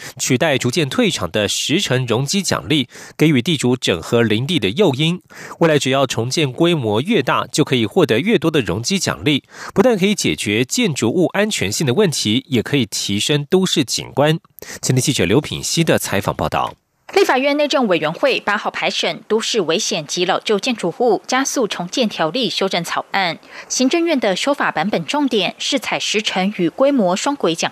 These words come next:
Speaker 2: 励，将危老重建的容积奖励时程延长五年，但容积奖励由百分之十减半为百分之五，之后逐年递减百分之一，第九年起则归零。同时新增规模奖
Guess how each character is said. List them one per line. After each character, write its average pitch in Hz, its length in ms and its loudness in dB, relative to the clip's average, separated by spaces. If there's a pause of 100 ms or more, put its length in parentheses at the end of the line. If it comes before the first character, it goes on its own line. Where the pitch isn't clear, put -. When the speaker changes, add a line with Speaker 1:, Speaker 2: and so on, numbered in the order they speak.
(120)
Speaker 2:
励， 208 300 0 (400)
将 196 240 2
危 175 160 2
老 160 160 0
重 170 220 -6
建 240 200 0
的 170 160 2
容 170 140 0
积 262 180 -4
奖 208 220 -2
励 226 120 0
时 180 240 -2
程 170 400 -2
延 185 160 2
长 233 260 -2
五 147 180 0
年， 156 340 -2 (360)
但 330 180 4
容 240 180 4
积 294 120 -2
奖 - 260 -4
励 233 300 0
由 185 120 4
百 156 160 0
分 196 180 -4
之 262 140 -2
十 165 540 -2
减 160 180 -2
半 294 260 -2
为 180 140 2
百 156 140 0
分 202 180 -2
之 262 300 0
五， 185 280 2 (340)
之 220 180 2
后 220 320 2
逐 208 180 2
年 240 200 2
递 339 180 4
减 170 220 -2
百 156 180 -2
分 190 180 0
之 208 180 0 (100)
一， 233 280 0 (300)
第 240 140 2
九 165 160 0
年 156 200 -2
起 - 380 -4
则 165 180 0
归 233 260 2
零。 165 340 -2 (440)
同 214 200 2
时 - 420 -2
新 302 260 -2
增 302 280 -2
规 311 160 2
模 185 180 2
奖 - 180 -4